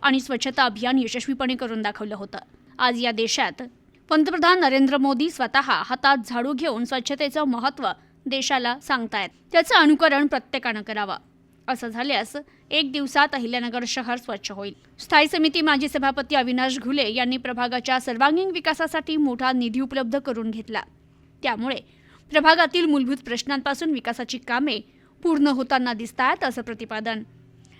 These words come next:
आमदार संग्राम जगताप यांनी केलंय. अहिल्यानगर शहरातील प्रभाग क्रमांक तेरा मधील जैन पार्क येथे स्थायी समितीचे माजी सभापती अविनाश घुले यांच्या प्रयत्नातून रस्ता काँक्रिटीकरण कामाचा शुभारंभ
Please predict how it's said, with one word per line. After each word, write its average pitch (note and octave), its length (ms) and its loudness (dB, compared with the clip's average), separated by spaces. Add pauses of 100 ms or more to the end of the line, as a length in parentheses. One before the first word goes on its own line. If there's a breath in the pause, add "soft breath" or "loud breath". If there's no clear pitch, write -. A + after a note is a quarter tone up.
(120 soft breath)
आमदार D#4 300 6
संग्राम C4+ 380 2
जगताप C4+ 400 0
यांनी A3+ 260 -4
केलंय. G3+ 280 -8 (680)
अहिल्यानगर A#3+ 520 -2
शहरातील C#4+ 500 -2
प्रभाग B3 360 -8
क्रमांक A#3+ 380 -4
तेरा A#3 400 -2
मधील A#3+ 360 -6 (460 soft breath)
जैन D#4 280 6
पार्क A#3+ 420 0
येथे C4 380 -2 (800 soft breath)
स्थायी E4 260 4
समितीचे D#4+ 500 0
माजी C#4 280 0
सभापती C4+ 480 -2
अविनाश A#3 460 -2
घुले B3+ 380 -2
यांच्या B3 360 -4
प्रयत्नातून A#3 760 -6 (520 soft breath)
रस्ता D#4+ 380 4
काँक्रिटीकरण B3+ 680 -2
कामाचा A3+ 480 -4
शुभारंभ G#3+ 540 -10